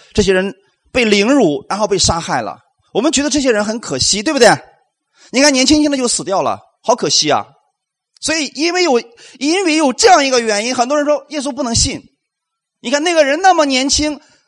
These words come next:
他为了耶稣死掉了，多可惜啊。但你知道上帝是公义的，对吗？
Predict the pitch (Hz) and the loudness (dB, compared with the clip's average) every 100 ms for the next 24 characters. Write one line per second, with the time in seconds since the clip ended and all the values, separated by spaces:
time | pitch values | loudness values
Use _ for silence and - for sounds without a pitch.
0 | _ - 370 392 349 240 294 359 381 427 | _ -4 0 2 2 2 2 0 0 -4
1 | - - 226 208 339 247 156 107 - _ | -4 -6 -8 -4 -2 0 -2 -4 -10 _
2 | _ 339 381 277 226 - 247 226 139 - | _ -4 -4 -2 0 0 2 2 0 -4
3 | _ _ _ _ _ _ _ _ _ 226 | _ _ _ _ _ _ _ _ _ -10
4 | 196 - 190 - 208 180 175 156 160 170 | -8 -8 -6 -6 -6 -8 -12 -10 -8 -8
5 | 160 120 190 160 139 | -8 -4 -4 -2 -4